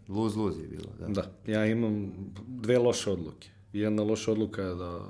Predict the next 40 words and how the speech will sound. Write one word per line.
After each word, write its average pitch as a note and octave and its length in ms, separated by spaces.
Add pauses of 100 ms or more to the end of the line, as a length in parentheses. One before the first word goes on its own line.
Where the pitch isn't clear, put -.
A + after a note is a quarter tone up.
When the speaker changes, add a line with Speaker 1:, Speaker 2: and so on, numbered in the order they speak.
(340)
Speaker 2:
da G#2 180
onda A2+ 220
ja A#2 200
odem A2+ 320
da G2+ 140
kao - 160
pokazujem G#2 460
neki G#2 260
inat, G#2 240
„E, G#2+ 120
sad A2+ 280
kad G#2+ 260 (640)
me B2 180
ostavila A#2+ 640
publika, B2+ 480
sad A2+ 220
ja A#2+ 180
neću” G#2+ 560
i F#2 120
tako G2+ 320
dalje, G#2+ 320 (340)
što - 180
je G#2+ 60
malo G#2+ 220
infantilno G2+ 640
i G2 80
nezrelo G2+ 440
da F2+ 80
se - 120
tako - 260
ponašaš. G2 600 (680)
A - 100
isto A2 260
tako C#3 300
sam C3 220
i B2 40
svestan, C#3 400
ako B2+ 220
i B2 100
ostanem C3 500